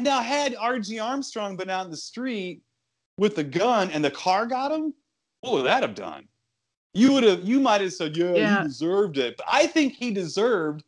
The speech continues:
Speaker 1: to get shoved into a chair by a Native American while the guy's calling him, what was he calling him, a dirty savage or something?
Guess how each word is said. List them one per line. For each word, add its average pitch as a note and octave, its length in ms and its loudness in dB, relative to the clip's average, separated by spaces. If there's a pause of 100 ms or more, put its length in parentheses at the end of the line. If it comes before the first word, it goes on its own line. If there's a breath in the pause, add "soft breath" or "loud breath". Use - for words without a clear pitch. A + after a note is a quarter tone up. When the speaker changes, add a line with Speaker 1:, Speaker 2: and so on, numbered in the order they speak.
(300)
Speaker 1:
to - 80 -2
get F3+ 200 2
shoved A#3 420 0
into G3 340 -4
a D3+ 60 0
chair G#3+ 500 -2
by C#3+ 260 2
a C#3+ 60 2
Native E3 300 0
American D3 720 -4 (240)
while F3+ 220 8
the E3 100 6
guy's G3+ 440 4
calling G3+ 440 -2
him, E3 240 -8
what F#3+ 140 -4
was A3 100 0
he F#3 60 -8
calling F3 320 -4
him, A2+ 60 -6
a G#2 40 -14
dirty C3+ 520 -2 (100)
savage C3+ 580 -2
or C#3+ 60 -2
something? D3 500 -4